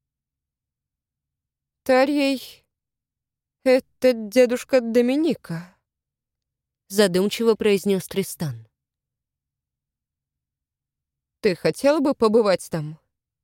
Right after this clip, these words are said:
Велиму?» Иногда. Когда лето, и дни ясные, и солнце тёплое, и всё красиво.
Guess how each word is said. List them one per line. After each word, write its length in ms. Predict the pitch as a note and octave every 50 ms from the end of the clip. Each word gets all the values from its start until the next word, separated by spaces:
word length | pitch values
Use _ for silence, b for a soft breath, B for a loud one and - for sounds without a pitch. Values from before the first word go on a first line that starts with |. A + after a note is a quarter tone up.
| _ _ _ _ _
Велиму?» 540 | A3 G#3+ A3 A3 A3+ A#3+ A#3+ G#3 F#3 E3 - _ _ _ _ _ _ _ _ _ _ _ _ _ _ _ _ _ _ _ _ _ _ _ _ _ _ _ _ _ _ _ _ _ _ _ _ _ _ _ _ _ _ _
Иногда. 520 | - G4+ F4+ C#4 A#3+ G#3+ G3 G3 G3 A#3+ - _ _ _ _ _ _ _ _ _ _ _ _ _ _ _ _ _ _ _ _ _ _ _ _ _ _
Когда 280 | - D4+ C4 A#3+ C4 B3+
лето, 380 | B3 A#3 A#3+ B3 A#3+ - G3+
и 100 | G3 G#3
дни 300 | G3 F#3 G#3 A3 A3+ A3
ясные, 420 | G3 F#3+ F#3 - - - F3+ F3 F#3
и 20 |
солнце 400 | - - - C#4 C4+ - - A3
тёплое, 380 | - - A3 G3+ - G3+ F#3+ F#3
и 20 |
всё 200 | - - - G3
красиво. 680 | - - G3 F3+ - - - B3 A3+ G3 F#3+ F#3 -